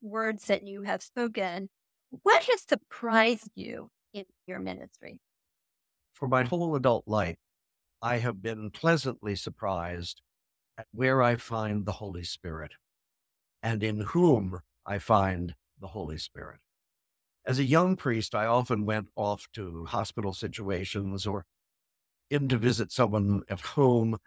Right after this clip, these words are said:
Speaker 2: with a great deal of anxiety be-, about what would I say, what would I do, how would I minister to them?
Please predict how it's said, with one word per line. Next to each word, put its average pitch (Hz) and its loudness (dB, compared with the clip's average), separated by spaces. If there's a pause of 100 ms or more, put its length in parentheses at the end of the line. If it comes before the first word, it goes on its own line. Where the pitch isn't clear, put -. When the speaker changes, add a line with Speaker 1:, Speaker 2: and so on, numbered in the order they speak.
(320)
Speaker 2:
with 123 2
a 123 2
great 131 4
deal 123 6
of 110 6
anxiety 101 4
be-, 92 -10 (180)
about 104 -10
what 123 2
would 120 -2
I 107 2
say, 98 -2
what 95 -2
would 110 -2
I 104 4
do, 92 -6
how 120 -2
would 123 -2
I 107 4
minister 107 -2
to 85 -18
them? 76 -8